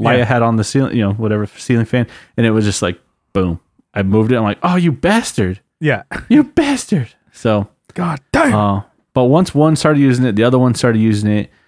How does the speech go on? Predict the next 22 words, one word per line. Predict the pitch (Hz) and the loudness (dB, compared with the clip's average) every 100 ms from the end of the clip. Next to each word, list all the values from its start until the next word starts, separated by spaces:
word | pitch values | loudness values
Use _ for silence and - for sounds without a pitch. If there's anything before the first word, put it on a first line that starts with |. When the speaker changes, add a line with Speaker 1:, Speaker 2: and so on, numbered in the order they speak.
| _ _ - | _ _ -4
Speaker 1:
and | 104 101 | 0 0
I | |
haven't | 104 110 | 0 0
had | 110 | 0
any | 104 98 | 0 -2
problems | - 95 92 | -2 -2 -2
since. | - 101 85 | -4 -6 -6
So | 95 | -8
just | 98 - | -10 -6
one, | 95 98 95 - | -4 -2 -4 -10
one | - 101 101 95 _ _ _ _ - | -6 -2 -2 -4 _ _ _ _ -8
issue. | 110 - 101 104 _ | -8 -6 -8 -10 _
Speaker 2:
Yeah. | 131 95 | -8 -6
Speaker 1:
But, | 87 92 | -8 -8
um, | 95 87 104 _ _ _ _ _ _ _ _ _ _ _ _ _ | -8 -10 -18 _ _ _ _ _ _ _ _ _ _ _ _ _
yeah, | 160 | 0
they | 160 | 2
seem | - 165 | 2 2
to | |
be | 151 | 4
doing | 139 | 2
good. | 117 139 | 2 0